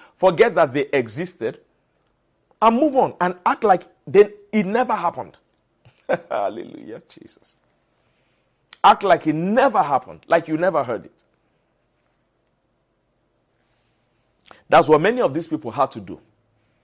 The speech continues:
A news editor told him he lacked imagination. Legend has it that he was turned down over three hundred times before he got financing for creating Disney World. Now, that is very important.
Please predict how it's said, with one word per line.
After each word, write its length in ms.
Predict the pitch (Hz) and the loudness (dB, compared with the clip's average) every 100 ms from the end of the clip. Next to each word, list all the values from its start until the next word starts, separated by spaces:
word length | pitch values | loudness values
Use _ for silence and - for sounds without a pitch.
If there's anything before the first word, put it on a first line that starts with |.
| _ _ _ _ | _ _ _ _
A 100 | - 123 | -10 -4
news 240 | 160 175 - | -4 0 2
editor 380 | 165 165 139 | 2 2 -2
told 320 | 113 170 165 139 | 0 2 2 0
him 360 | 131 95 90 _ _ _ _ | -8 -10 -14 _ _ _ _
he 80 | 117 | 0
lacked 360 | 127 139 - | 2 2 0
imagination. 720 | 123 110 101 98 101 95 - _ _ _ _ _ _ _ _ _ _ _ _ _ _ _ _ _ _ _ | -12 -8 -8 -10 -14 -14 -18 _ _ _ _ _ _ _ _ _ _ _ _ _ _ _ _ _ _ _
Legend 520 | - 151 185 175 185 | 2 6 6 6 2
has 300 | 160 160 165 | 4 4 4
it 240 | 120 131 - _ _ _ | 0 -10 -12 _ _ _
that 200 | 120 120 | -2 0
he 80 | 131 | 0
was 260 | 123 123 - | 0 -2 -2
turned 300 | 180 185 160 | -4 -2 2
down 240 | 151 156 - _ | 2 0 -10 _
over 300 | 170 180 185 180 | -2 2 2 0
three 200 | - 196 | -6 -4
hundred 380 | 175 165 156 156 | -2 -2 -2 -4
times 520 | - 123 95 170 - _ _ _ _ _ _ _ _ _ _ _ _ _ _ _ _ _ 120 | -6 -10 -10 -14 -20 _ _ _ _ _ _ _ _ _ _ _ _ _ _ _ _ _ -8
before 340 | 127 139 170 | -6 2 2
he 100 | 151 | 2
got 240 | 113 147 | 0 -2
financing 640 | 143 117 110 120 123 127 123 | 0 -2 -2 -4 -4 -10 -14
for 160 | 123 113 | -10 -10
creating 540 | - 113 120 123 120 | -8 -10 -10 -14 -18
Disney 300 | 110 104 104 | -16 -16 -16
World. 340 | 92 87 69 | -16 -14 -16
Now, 160 | 95 123 | -6 -2
that 300 | 117 175 - | 4 2 2
is 140 | 156 | -8
very 320 | 101 123 123 113 | -6 -4 -2 -4
important. 500 | 92 92 78 - | -10 -14 -14 -16